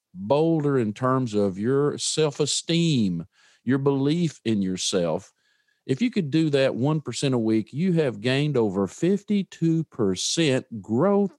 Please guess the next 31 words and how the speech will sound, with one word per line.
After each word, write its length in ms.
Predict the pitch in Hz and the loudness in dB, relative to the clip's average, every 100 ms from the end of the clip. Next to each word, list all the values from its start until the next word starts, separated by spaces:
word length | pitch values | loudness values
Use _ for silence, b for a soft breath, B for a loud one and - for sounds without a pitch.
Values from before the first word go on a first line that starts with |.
| _ | _
in 260 | 135 147 147 | -2 0 0
your 340 | 143 143 139 - | 0 2 0 -2
own 420 | 139 160 170 170 151 - | -2 0 2 0 -2 -2
thinking 760 | 175 165 127 98 98 101 101 - _ _ _ _ _ _ - | 0 0 0 0 2 2 0 -6 _ _ _ _ _ _ -2
in 120 | 101 | 0
a 60 | |
given 300 | 85 107 104 | 2 0 2
year. 360 | 104 113 90 73 _ B B B 123 | 2 2 0 -4 _ B B B -2
And 180 | 127 | 0
we 160 | 151 247 | 2 2
wish 300 | 214 196 - | 4 2 0
to 80 | 147 | 0
be 120 | 147 | 0
a 80 | 143 | 0
part 320 | - 139 139 | 2 2 2
of 60 | 101 | 2
that. 180 | 98 | 2
So 120 | - 113 | 0 0
share 420 | - - 254 269 | 0 0 0 2
the 100 | 190 | 0
podcast 800 | - 135 156 165 - 143 156 - | -2 0 2 0 0 0 0 -2
with 140 | 113 | -2
your 100 | 104 | -2
friends 480 | 92 131 143 160 127 | 0 0 2 2 0
and 180 | 92 85 | -4 -2
family. 560 | 127 127 147 160 170 B B B B B _ | 0 0 0 0 -2 B B B B B _
There 240 | 120 247 - | -2 2 2
are 200 | 175 147 | 2 0
people 560 | - 185 185 - 139 | 0 0 0 0 2
I 200 | 123 127 131 | 2 2 2
meet 540 | 117 120 104 95 | 2 2 2 2